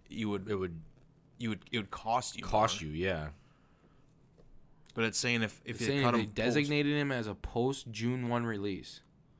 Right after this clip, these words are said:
Speaker 3: that number would jump to twelve million if they designated him as a post-June one release.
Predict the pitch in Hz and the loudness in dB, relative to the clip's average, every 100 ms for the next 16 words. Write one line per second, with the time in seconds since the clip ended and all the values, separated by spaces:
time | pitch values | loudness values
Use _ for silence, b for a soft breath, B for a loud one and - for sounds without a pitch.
0 | b b b - 120 151 143 117 110 123 | b b b -4 0 4 4 4 2 -2
1 | 123 - - 113 147 147 135 104 95 92 | -4 -10 -2 2 2 2 0 0 -2 -4
2 | 92 98 95 101 110 107 110 104 110 110 | -4 -6 -4 -4 -2 -2 -2 -2 -4 -4
3 | 98 90 - 113 117 117 - 107 107 98 | -6 -6 -6 0 0 0 -6 -6 -4 -4
4 | 95 90 82 - - | -4 -4 -8 -12 -16